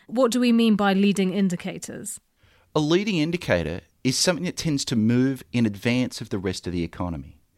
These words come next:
Speaker 2: So business confidence and consumer confidence tell you whether business owners are likely to hire and whether consumers are likely to spend. If you tell someone tonight that you're really worried about the state of the economy and what that might mean for your job,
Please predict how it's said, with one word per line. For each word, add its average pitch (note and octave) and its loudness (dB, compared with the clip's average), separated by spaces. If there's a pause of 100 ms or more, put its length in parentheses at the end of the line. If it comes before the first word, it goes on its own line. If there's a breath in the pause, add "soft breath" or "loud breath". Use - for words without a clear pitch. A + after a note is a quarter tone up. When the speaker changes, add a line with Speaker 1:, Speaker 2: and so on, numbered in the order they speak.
(380 soft breath)
Speaker 2:
So - 0
business D3+ 0
confidence D#3 -4
and B2+ -2
consumer F3 0
confidence F#2 -6
tell A#2 -4
you A2 -2
whether G#2+ 0
business A2+ 2
owners A2+ 2
are G2 -6
likely G2 0
to F#2+ -2
hire G#2 -4
and F2+ -2 (240 soft breath)
whether B2 6
consumers B2 2
are A2 -4
likely G2+ 0
to F#2 -6
spend. G#2 -4 (720 loud breath)
If D3 -4
you A#3 -4
tell G4+ -2
someone A3 0
tonight B2+ 0
that B2+ -6
you're A2 -2
really B2 0
worried G2+ 4
about A2+ -2
the G#2 -6
state A#2 0
of A2 0
the G#2 -2
economy A2 -4
and F#2 -4
what A2+ -8
that - 0
might G#2+ -2
mean A2 0
for - -12
your G#2 -6
job, C#3+ -4